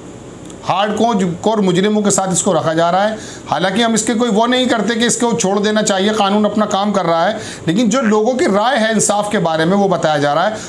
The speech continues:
और शक भी जताया जाता है कि कौन कौन से आका हैं जो मीडिया को चला रहे हैं, जो देश को चला रहे हैं और जो देश की संस्थाओं को चला रहे हैं। एक केस में कुछ और होता है, मुद्रा एयरपोर्ट पर तीन हजार किलो अफगानिस्तान से आई हुई हेरोइन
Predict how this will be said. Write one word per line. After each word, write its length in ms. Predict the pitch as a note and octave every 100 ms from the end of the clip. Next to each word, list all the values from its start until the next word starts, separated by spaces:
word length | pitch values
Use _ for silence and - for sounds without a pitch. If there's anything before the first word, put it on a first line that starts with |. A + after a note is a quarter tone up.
| -
और 140 | G3+ C4
शक 340 | - C#4 C#4
भी 120 | B3
जताया 380 | A#3+ G#3 G3+ E3+
जाता 340 | D#3+ C#3+ C3+ C#3
है 160 | D#3
कि 100 | G3+
कौन 300 | G#3 G3+ G3+
कौन 200 | G3+ F#3+
से 140 | F#3 G#3
आका 320 | C#3 C#3+ F#3
हैं 180 | F#3 G3
जो 80 |
मीडिया 420 | F3+ D3+ D3 E3 F3+
को 340 | F3 - -
चला 320 | - F3+ F3+
रहे 120 | F#3+
हैं, 140 | G3 F#3
जो 80 | D#3
देश 260 | C3+ D#3+
को 120 | E3+
चला 280 | F#3 F3 E3+
रहे 120 | F3
हैं 60 | G#3
और 80 | F#3+
जो 120 | F3+
देश 280 | D#3 F3 F3+
की 240 | G#3+ D#4 - -
संस्थाओं 480 | - - A3 A#3 B3
को 100 | G3+
चला 280 | - D3+ B2+
रहे 120 | A#2
हैं। 100 | A2 - - -
एक 280 | G3 A#3+ A#3
केस 200 | A3+ A3
में 140 | A3 G#3+
कुछ 160 | G#3+
और 180 | F3+ G3+
होता 220 | G#3 G#3+
है, 100 | A3
मुद्रा 500 | E3 E3 F3 A3+ C4
एयरपोर्ट 440 | G#3 F#3+ F3+ A#3 A#3+
पर 340 | B3 C4+ C#4 - - -
तीन 200 | A#3 C4
हजार 380 | G3+ D#3+ D3+ F#3+
किलो 400 | E3+ D#3 D3 A2+ - - - - -
अफगानिस्तान 720 | G3+ E3+ G3 A#3+ C4 - A3
से 200 | G#3+ B3+ -
आई 180 | E3+ F#3
हुई 280 | F#3+ F#3 G#2+
हेरोइन 420 | C3+ E3 A#3 C#4+